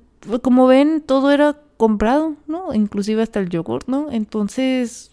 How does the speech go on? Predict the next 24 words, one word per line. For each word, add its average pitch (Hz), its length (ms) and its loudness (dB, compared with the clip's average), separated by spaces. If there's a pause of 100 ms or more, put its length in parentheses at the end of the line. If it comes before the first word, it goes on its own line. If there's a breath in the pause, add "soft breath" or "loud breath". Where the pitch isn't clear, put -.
(140)
pues, 233 180 -14
tuvo 226 200 -2
que 277 120 -8
cambiar 269 400 0
eso, 254 220 -6
¿no? 269 220 -4
Hacer 247 260 -8
comida 247 400 -4
acá, 240 300 -6
porque 226 180 -12
también 202 260 0
ya 214 120 -2
éramos 226 360 0
dos 214 200 -6
personas, 226 560 0
no 214 120 0
era 214 120 0
nada 214 180 0
más 208 180 -2
como 202 220 -6
que 185 140 -6
estás - 400 -2
tú. 202 220 0 (720 soft breath)
Em, 175 580 -6